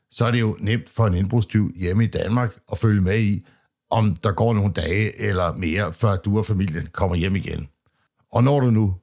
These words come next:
poster billeder på de sociale medier, så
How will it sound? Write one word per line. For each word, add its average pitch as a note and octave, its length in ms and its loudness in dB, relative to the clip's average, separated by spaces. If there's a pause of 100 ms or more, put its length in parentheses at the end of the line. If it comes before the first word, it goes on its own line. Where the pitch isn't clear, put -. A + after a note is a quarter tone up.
(140)
poster G2+ 300 0
billeder F#2 500 -2
på G2+ 100 -2
de F#2 60 0
sociale F#2+ 420 -2
medier, F2 360 -2 (400)
så - 260 0